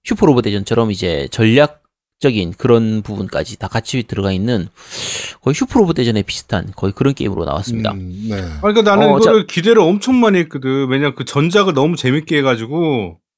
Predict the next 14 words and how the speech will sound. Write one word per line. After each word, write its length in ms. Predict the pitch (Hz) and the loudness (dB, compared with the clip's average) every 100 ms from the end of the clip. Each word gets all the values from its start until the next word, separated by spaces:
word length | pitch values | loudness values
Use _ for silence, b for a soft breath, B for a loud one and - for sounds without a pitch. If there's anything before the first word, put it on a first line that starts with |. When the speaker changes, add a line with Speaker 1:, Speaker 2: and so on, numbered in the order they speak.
| _ - | _ -4
Speaker 1:
음, 200 | 120 101 98 | -2 -2 -2
그쵸. 400 | 120 - - - _ _ | -4 -4 -6 -10 _ _
Speaker 3:
어, 120 | 240 | 2
너무 280 | 226 285 294 | 4 4 2
기대하고 540 | - 175 240 233 220 202 | -2 -2 2 2 2 -2
게임 220 | 247 240 | -2 -2
플레이를 320 | - 240 226 | -2 0 2
했는데. 560 | 240 240 220 277 320 - _ _ _ _ _ _ | 0 0 0 2 2 -2 _ _ _ _ _ _
Speaker 1:
음. 180 | 147 - - _ _ _ _ _ _ _ | -2 -2 -4 _ _ _ _ _ _ _
Speaker 3:
아, 120 | 160 | -2
그림 260 | - 190 175 | 2 4 4
하나. 420 | 113 98 95 - - | 2 -2 -6 -10 -4
아. 380 | 120 143 131 104 B B _ _ _ - | 0 0 -2 -8 B B _ _ _ -14
Speaker 1:
<laughs> 420 | - - 240 - | -6 0 2 2